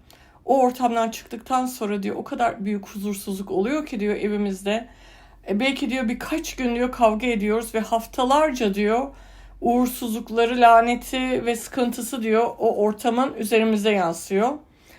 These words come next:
Bu durumda," diyor, "ne yapabilirim?" Aa, benim ona sorduğum şu soru oldu. Eşin bunun farkında mı? Çok önemli çünkü iki kişisiniz, siz bunun farkındasınız ama eşiniz bazen bunun farkında olmuyor.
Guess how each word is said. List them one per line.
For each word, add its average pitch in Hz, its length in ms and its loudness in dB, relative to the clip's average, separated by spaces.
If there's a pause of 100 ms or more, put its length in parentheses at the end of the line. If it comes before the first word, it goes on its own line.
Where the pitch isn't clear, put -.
(180)
Bu 277 120 2
durumda," 285 340 2
diyor, 277 180 2
"ne 269 60 6
yapabilirim?" 247 680 2 (640)
Aa, 240 260 8
benim 277 200 0
ona 285 180 2
sorduğum 285 400 -2
şu 311 260 -4
soru 220 300 -2
oldu. 208 240 0
Eşin 262 340 -2
bunun 269 200 -2
farkında 247 600 6
mı? 196 240 0
Çok 302 220 -4
önemli 214 400 -2
çünkü 277 380 -4 (320)
iki 392 220 6
kişisiniz, 285 600 2
siz 320 200 0
bunun 339 160 4
farkındasınız 349 840 4
ama 294 220 2
eşiniz 311 420 -2
bazen 294 340 6
bunun 285 140 -6
farkında 294 480 2
olmuyor. 330 400 0